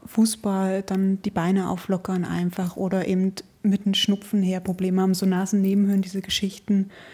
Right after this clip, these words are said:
Kopfschmerzen, Lendenwirbelbereich, trockene Haut zum Beispiel auch noch. Also es gibt unzählige Möglichkeiten.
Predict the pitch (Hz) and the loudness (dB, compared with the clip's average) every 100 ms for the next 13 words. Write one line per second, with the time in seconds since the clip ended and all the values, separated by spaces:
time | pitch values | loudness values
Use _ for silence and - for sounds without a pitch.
0 | - - - - - - 220 - - 202 | -20 -20 -20 -20 -10 -2 -2 0 2 4
1 | 190 190 - 202 190 196 202 - _ - | 4 0 0 2 4 2 -2 -8 _ -6
2 | 202 196 220 208 196 190 190 185 180 180 | 2 6 6 6 2 0 0 -2 0 -2
3 | 185 - - _ - - 190 196 190 170 | -4 -8 -20 _ -20 -2 -2 2 2 4
4 | 175 190 - - - 185 180 175 180 180 | 0 -2 -6 -10 -2 0 0 -2 -4 -4
5 | 175 190 175 - _ - 185 185 - - | -2 -4 -6 -18 _ -2 -2 -2 -2 -4
6 | - 202 185 190 170 170 170 160 _ 190 | 4 4 4 0 0 0 -2 -4 _ 0
7 | 175 180 165 175 170 180 | 0 0 -6 -8 -6 -6